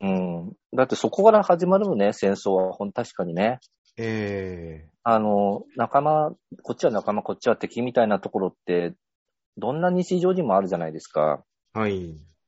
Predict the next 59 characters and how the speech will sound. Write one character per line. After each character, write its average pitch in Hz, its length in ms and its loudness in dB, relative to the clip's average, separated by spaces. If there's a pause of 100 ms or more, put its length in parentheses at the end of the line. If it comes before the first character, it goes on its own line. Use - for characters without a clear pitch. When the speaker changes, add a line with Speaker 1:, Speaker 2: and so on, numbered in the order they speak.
(1300)
Speaker 1:
だ - 0 -
か 113 80 0
ら 113 80 2
そ 147 120 0
れ 170 80 4
は 175 140 2
杉 151 240 -6
作 - 220 -4
さ 175 140 4
ん - 20 -4
自 196 180 -4
身 123 80 0
が 95 60 -2
こ - 180 -6
う 127 60 -4
し - 80 -16
て - 80 0
や 139 60 4
っ - 60 -20
て 156 120 -2
生 156 60 -6
き - 20 -18
て 135 100 -2
き - 80 -14
た 117 100 4
っ - 60 -2
て 101 120 -2
こ - 120 -6
と 85 120 -4
の 82 140 -4
ね、 104 360 2 (360)
Speaker 2:
え 117 100 -6
え。 92 500 -10 (500)
Speaker 1:
な 117 120 -8
ん 110 80 -10
か、 85 440 0 (360)
だ 170 100 4
か 220 100 4
ら 156 80 4
こ 123 80 -4
そ 101 120 -2
言 92 160 0
え - 20 4
る 95 200 -4 (100)
こ - 120 -8
と 92 100 -4
っ - 60 -18
て - 140 -12
い - 40 -2
う 80 160 -8
気 - 120 -8
も 82 120 -4
す - 160 -14
る。 80 200 -8 (520)
Speaker 2:
そ 95 280 -8
う 87 60 -8
で 82 60 -16
す 85 120 -12
ね。 123 720 0